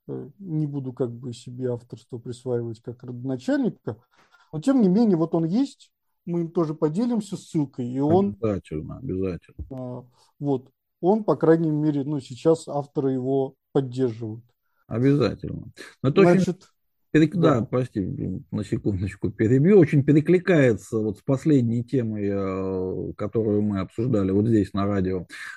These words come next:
Speaker 2: один эс Enterprise. Это как раз разработка через тестирование. И как раз вот там шла речь о том, что наверняка есть какие-то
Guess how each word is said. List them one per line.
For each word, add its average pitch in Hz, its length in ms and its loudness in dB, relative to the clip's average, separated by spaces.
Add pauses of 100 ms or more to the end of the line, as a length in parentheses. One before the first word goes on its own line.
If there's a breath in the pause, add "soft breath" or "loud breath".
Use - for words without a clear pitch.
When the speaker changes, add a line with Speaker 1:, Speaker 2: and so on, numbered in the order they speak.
Speaker 2:
один 120 320 4
эс 117 120 0
Enterprise. 127 680 2
Это 107 140 -2
как 101 160 -2
раз 151 200 4
разработка 117 720 2
через 120 340 -6
тестирование. 131 800 2
И - 20 -2
как 120 220 -4
раз 139 200 -2
вот 101 180 -6
там 104 180 -6
шла 110 200 -4
речь 113 200 -2
о 117 60 -6
том, 196 180 -2
что 139 120 0
наверняка 127 560 4
есть 151 280 4
какие-то 127 560 -2